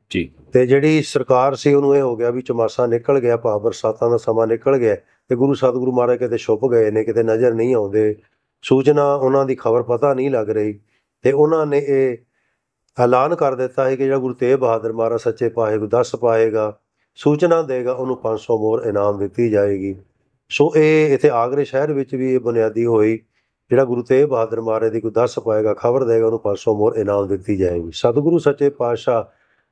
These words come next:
Speaker 2: ਜੋ ਇੱਥੇ ਇੱਕ ਗਰੀਬ ਖਖਰੇਟਾ ਪਿੰਡ ਦਾ ਬੱਕਰੀਆਂ ਚਾਰਨ ਵਾਲਾ ਸੀ, ਉਹਦਾ ਨਾਂ ਹਸਨ ਅਲੀ ਇਤਿਹਾਸ ਵਿੱਚ ਲਿਖਿਆ ਹੈ।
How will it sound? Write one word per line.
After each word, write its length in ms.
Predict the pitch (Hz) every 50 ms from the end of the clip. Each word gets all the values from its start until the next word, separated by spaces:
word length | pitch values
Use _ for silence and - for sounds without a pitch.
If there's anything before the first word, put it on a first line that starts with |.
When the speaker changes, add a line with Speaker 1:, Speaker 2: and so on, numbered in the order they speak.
| _ -
Speaker 2:
ਜੋ 220 | 110 131 143 143 139
ਇੱਥੇ 220 | 143 143 - 147
ਇੱਕ 160 | 143 147 -
ਗਰੀਬ 400 | 123 117 123 123 123 127 131 131
ਖਖਰੇਟਾ 520 | - 127 110 - 127 120 123 120 - 131 123
ਪਿੰਡ 260 | - - 113 113 117
ਦਾ 340 | 110 117 117 113 113 110 _ _ _ _ _ _ _ _ _ _ _ _ _ _ _ _ _ _ - _ - 123
ਬੱਕਰੀਆਂ 420 | 123 131 - 151 147 151 147 143
ਚਾਰਨ 280 | 135 131 123 120 120 120
ਵਾਲਾ 300 | 113 113 107 104 107 110
ਸੀ, 220 | 107 - - 113
ਉਹਦਾ 160 | 113 113 120 110
ਨਾਂ 320 | 107 107 107 98 92 107
ਹਸਨ 260 | 101 - 135 135 135
ਅਲੀ 240 | 127 113 120 113 107
ਇਤਿਹਾਸ 480 | 104 _ _ - - 110 113 117 110 113
ਵਿੱਚ 180 | 117 113 -
ਲਿਖਿਆ 380 | 123 120 113 117 131 131 127 123
ਹੈ। 240 | 120 117 113 _